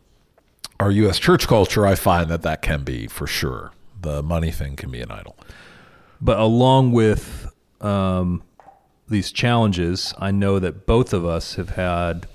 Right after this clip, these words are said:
Speaker 2: probably hundreds or thousands of testimonies of just seeing God's miraculous provision.
Speaker 1: The mar-, the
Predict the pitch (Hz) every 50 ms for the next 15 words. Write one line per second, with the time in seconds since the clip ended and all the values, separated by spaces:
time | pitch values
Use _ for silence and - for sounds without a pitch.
0 | - - - - 156 147 120 90 - - 110 110 107 98 95 - - 85 - -
1 | 101 92 92 98 92 - 90 85 85 - 85 85 85 82 82 82 - - - _
2 | - - 101 92 - - 92 92 87 87 87 82 82 82 - - - 85 85 92
3 | 87 - - - - _ _ _ _ _ _ _ _ _ _ _ _ _ - -
4 | 101 - - - 107 95 92 87 87 85 87 87 87 85 82 - - 90 90 90
5 | 90 85 87 - - 90 85 - - - - 92 85 87 82 98 - - - -
6 | _ - 87 80 82 85 87 85 85 92 90 - - 95 90 92 85 90